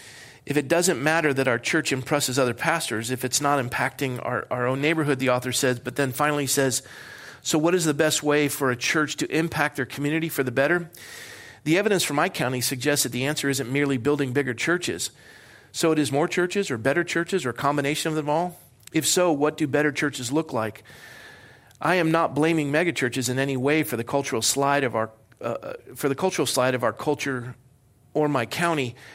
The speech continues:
After all, our church has been in this county for over fifty years too. None of us has an exemplary record on this issue.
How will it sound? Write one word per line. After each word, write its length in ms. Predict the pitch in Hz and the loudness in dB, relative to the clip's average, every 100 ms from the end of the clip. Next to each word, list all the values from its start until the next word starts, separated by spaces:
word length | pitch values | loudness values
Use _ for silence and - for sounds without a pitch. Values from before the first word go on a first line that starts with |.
| - | -2
After 280 | 143 156 156 | -2 2 4
all, 200 | 156 139 | 4 4
our 140 | 147 | 2
church 300 | - 151 135 | 2 0 0
has 140 | 131 | -4
been 180 | 117 139 | 0 0
in 80 | 135 | 2
this 160 | 131 - | 0 0
county 240 | 135 139 | -2 -2
for 120 | 139 | -2
over 120 | 131 | -2
fifty 260 | 117 135 139 | -2 -4 -2
years 240 | 131 117 | -4 -4
too. 360 | - 175 151 127 - - - - | 0 2 2 0 -8 -20 -20 -2
None 200 | 143 156 | 0 2
of 120 | 147 | 4
us 280 | 135 131 - | 2 2 2
has 400 | 135 131 127 123 | 2 4 2 0
an 100 | 127 | -2
exemplary 500 | 117 139 135 135 117 | -2 -2 0 -2 0
record 320 | 135 147 135 | 0 0 -2
on 120 | 113 | -2
this 180 | 113 - | -4 -2
issue. 340 | 120 - 120 | 0 0 -2